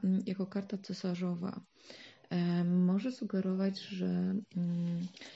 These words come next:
w listopadzie wiele osób z podznaku bliźniąt będzie się przejmowało po prostu rolami kobiet, rolą matki, e,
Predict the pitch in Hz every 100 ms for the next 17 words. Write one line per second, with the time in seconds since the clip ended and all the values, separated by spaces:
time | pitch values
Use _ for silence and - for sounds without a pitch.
0 | - _ 180 190 - 196 190 196 202 208
1 | 208 180 185 185 - 185 - 196 - 190
2 | 190 180 180 185 180 175 175 165 180 180
3 | 196 202 190 175 165 165 170 175 185 196
4 | 196 180 165 - - 170 170 - 175 175
5 | 170 170 170 190 - 175 165 - - -
6 | _ - - - - - - 180 175 170
7 | 170 180 185 - - 185 202 226 - 180
8 | 180